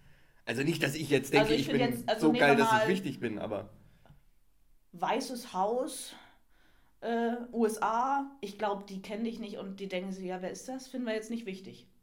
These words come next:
Speaker 1: <laughs> Was ist das? Ey, doch, ist das spannend gerade. Das ist ja komplette, also das ist ja
Speaker 2: Weißt du, was ich meine?
Speaker 1: Nee, eben komplett null. <laughs> Alter, so. Das heißt,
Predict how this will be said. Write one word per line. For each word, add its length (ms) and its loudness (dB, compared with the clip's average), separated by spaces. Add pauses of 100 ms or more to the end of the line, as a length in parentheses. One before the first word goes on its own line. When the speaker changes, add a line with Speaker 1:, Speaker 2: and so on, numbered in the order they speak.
(420)
Speaker 1:
<laughs> 460 -20
Was 640 4
ist 180 -10
das? 220 0
Ey, 100 -12
doch, 140 -8
ist 160 -8
das 140 -8
spannend 360 -6
gerade. 260 -4 (300)
Das 100 -2
ist 200 -10
ja 80 -4
komplette, 580 -6 (320)
also 200 -8
das 80 -10
ist 140 -10
ja 200 -4 (1300)
Speaker 2:
Weißt 200 2
du, 40 4
was 100 -2
ich 100 -10
meine? 300 -4 (120)
Speaker 1:
Nee, 60 -6
eben 400 -4
komplett 560 -2
null. 260 8 (380)
<laughs> 360 0
Alter, 520 6 (360)
so. 360 4 (1200)
Das 220 0
heißt, 360 2